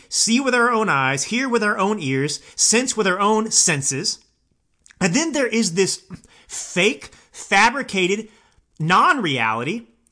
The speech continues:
that the Democrat Party and the media create for their minions. For their minions. I mean, I'll give an example. I just want to come back to the Lincoln Project,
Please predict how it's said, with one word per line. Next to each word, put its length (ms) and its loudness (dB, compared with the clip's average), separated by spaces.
that 300 0
the 120 0
Democrat 640 0
Party 460 0
and 180 2
the 60 2
media 640 0
create 680 0
for 320 0
their 140 2
minions. 760 -4
For 140 0
their 140 2
minions. 420 0
I 80 4
mean, 160 0
I'll 140 0
give 120 -2
an 60 -4
example. 400 0
I 80 4
just 180 -2
want 160 -6
to 80 -6
come 120 -2
back 240 0
to 80 -6
the 80 0
Lincoln 300 -2
Project, 580 -4